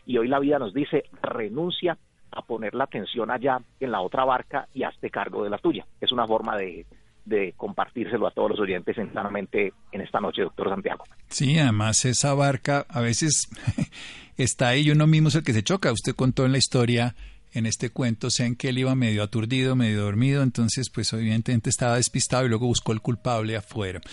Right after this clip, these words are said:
Speaker 2: ¿Cómo, cómo renunciamos desde esa perspectiva de la decisión que tomamos de recuperar lo perdido? ¿Cómo nos damos cuenta? Porque hay una frase oriental que dice que se nos olvidó lo que se nos había olvidado. ¿Cómo recordar eso que se nos había olvidado? Porque es precisamente lo que nos lleva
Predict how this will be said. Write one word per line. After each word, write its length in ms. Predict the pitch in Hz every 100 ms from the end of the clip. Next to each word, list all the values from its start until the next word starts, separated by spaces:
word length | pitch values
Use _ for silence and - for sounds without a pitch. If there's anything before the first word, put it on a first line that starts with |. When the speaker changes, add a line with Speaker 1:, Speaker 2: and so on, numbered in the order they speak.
| - - - - 220
Speaker 2:
¿Cómo, 240 | 285 330
cómo 220 | - 214 240
renunciamos 1200 | 196 156 131 123 - - 202 208 135 123 - -
desde 420 | 131 127 120 127
esa 180 | 127 120
perspectiva 760 | - 135 - 113 - 135 156 151
de 180 | 139
la 160 | 120 117
decisión 840 | 113 104 - - - 170 151 156
que 140 | 147 139
tomamos 420 | 117 113 127 131
de 260 | 139 117 - 123
recuperar 480 | - 120 113 110
lo 100 | 117
perdido? 420 | 113 127 139 180 117
¿Cómo 200 | 170 185
nos 100 | 123
damos 300 | 127 170 -
cuenta? 400 | 180 165 180 - - - -
Porque 280 | - - -
hay 160 | 147 160
una 140 | 190
frase 460 | - 175 - 180 - -
oriental 520 | - 127 117 110 117 113
que 120 | 156
dice 340 | 151 - 160
que 160 | - 120
se 100 | 135
nos 220 | 120 -
olvidó 340 | 117 117 117
lo 120 | 139 151
que 100 | -
se 120 | 120
nos 220 | 107 -
había 160 | 107 101
olvidado. 480 | 107 131 110 92 - - - - - - -
¿Cómo 300 | - 147 156
recordar 600 | 156 135 - 120 117 127
eso 200 | 131 156
que 80 | -
se 100 | -
nos 120 | 120
había 140 | 110 107
olvidado? 420 | 139 226 220 113
Porque 200 | 131 -
es 60 | -
precisamente 520 | 127 143 135 123 139
lo 100 | 117
que 140 | 110
nos 180 | 107 104
lleva 400 | 113 117 123